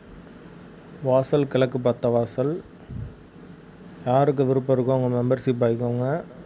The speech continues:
ஓனர் நம்பர் தரப்படும். டைரக்டா ஓனர்கிட்டயே பேசி முடிச்சுக்கலாம்.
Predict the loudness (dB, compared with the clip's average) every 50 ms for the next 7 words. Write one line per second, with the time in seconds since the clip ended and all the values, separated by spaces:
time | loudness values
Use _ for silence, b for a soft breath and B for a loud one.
0 | -14 -14 -14 -14 -16 -18 -18 -12 -6 -2 2 2 4 4 4 4 2 2 2 2
1 | 2 2 0 0 2 2 0 0 0 0 -2 -4 -8 -12 -20 -20 -20 -20 -20 -20
2 | -20 -20 -20 -20 -20 -20 -20 -20 -8 -2 2 4 4 4 2 2 2 2 2 4
3 | 4 2 2 0 -2 -2 0 0 0 2 2 0 0 0 0 0 0 0 0 -2
4 | -2 0 0 0 0 -2